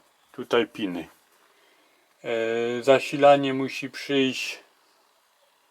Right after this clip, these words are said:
e, nie pamiętam teraz, jaka tam była literka, ale, e,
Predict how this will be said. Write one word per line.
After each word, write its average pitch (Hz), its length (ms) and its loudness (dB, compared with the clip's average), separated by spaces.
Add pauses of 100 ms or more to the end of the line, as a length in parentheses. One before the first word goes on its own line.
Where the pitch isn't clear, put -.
(840)
e, 110 520 -4 (1500)
nie 127 160 -8
pamiętam 123 500 -4
teraz, 117 320 0
jaka 120 220 -4
tam 117 180 -4
była 113 160 6
literka, 131 500 -2
ale, 123 280 0 (560)
e, 117 540 0